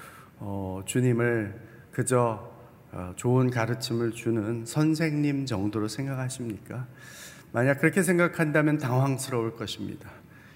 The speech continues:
예수님이 하신 이 말씀이, "아니, 그래도 그렇지, 내가 더 중요하고 더 사랑하는 것도 있을 수 있지. 어떻게,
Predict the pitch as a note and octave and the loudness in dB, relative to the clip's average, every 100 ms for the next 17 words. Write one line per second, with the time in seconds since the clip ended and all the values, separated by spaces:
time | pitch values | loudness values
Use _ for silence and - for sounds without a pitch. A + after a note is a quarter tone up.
0 | - A#2 A2 - A#2 A2+ B2+ B2+ C3+ A2 | -4 -2 -2 -2 -2 0 -2 -2 -2 2
1 | F#2+ F#2+ - A2 B2+ A2 - - - - | 2 0 -2 -2 -4 -6 -16 -20 -20 -10
2 | F2 F#2 B2 A#2+ A#2+ A2+ G#2 - A2 A2 | -8 -4 -2 0 -2 -4 -4 -6 -4 -2
3 | A2 A2+ A2+ A2+ A2+ A2+ - - A#2 A#2 | 0 -2 0 2 0 -4 -12 -6 -2 0
4 | A2+ F#2+ G2 G2+ G2+ - G#2+ B2 B2+ C3 | 0 -2 -4 -4 -6 -8 -4 -4 -2 -2
5 | B2 A#2 G#2 A2+ G2+ - G#2+ - G#2 - | -2 -4 -4 -4 -4 -4 -6 -6 -10 -8
6 | - F#2 G2+ - - - - - - - | -8 -6 -8 -12 -20 -20 -20 -20 -20 -10
7 | G#2+ - - C3 A#2 | -8 -8 -2 0 0